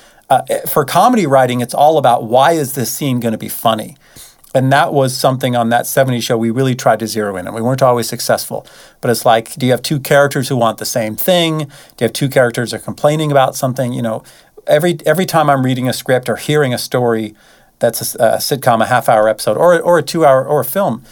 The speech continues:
why is that scene going to be funny? Why, how are these two characters in the same room gonna bring conflict, bring different points of view, bring different wants into the scene? And that's what you start to learn after you've done hundreds and hundreds of stories. So my advice to everybody is do hundreds and hundreds of stories,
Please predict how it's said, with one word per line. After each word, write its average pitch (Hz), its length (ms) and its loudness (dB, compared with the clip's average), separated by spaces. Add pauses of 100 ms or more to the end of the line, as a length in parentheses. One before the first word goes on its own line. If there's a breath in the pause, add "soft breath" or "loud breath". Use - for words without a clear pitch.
(260 soft breath)
why 151 260 4
is 135 160 0
that 139 260 2
scene 135 400 -2
going 113 220 -2
to 110 60 -8
be 110 100 -8
funny? - 400 -6
Why, 117 500 0
how 135 240 0
are 127 100 0
these 117 220 -6
two 117 160 -6
characters 113 640 -2 (260 soft breath)
in 135 140 0
the 131 100 0
same 113 360 -2
room 110 200 -2
gonna 101 220 -4
bring 107 260 -6
conflict, 117 720 -2 (300 soft breath)
bring 113 160 -2
different 113 320 -2
points 113 280 -2
of 107 100 -6
view, 104 340 -2
bring 101 180 -8
different 113 300 -6
wants 107 420 0
into 98 160 -8
the 95 140 -12
scene? - 360 -12 (240)
And 139 140 -2
that's 175 140 2
what 190 100 -2
you 175 80 -2
start 147 220 2
to 135 80 -2
learn 139 380 2
after 143 360 -2
you've 123 140 -6
done 147 320 0 (220 loud breath)
hundreds 170 420 0
and 131 100 0
hundreds 131 320 0
of 123 80 -10
stories. 185 380 2 (240 loud breath)
So 160 160 2
my 147 160 6
advice 160 260 4
to 170 80 -2
everybody 139 280 -2
is 131 180 -4
do 160 460 0
hundreds 156 340 0
and 139 80 2
hundreds 143 240 0
of 147 40 -4
stories, 202 380 2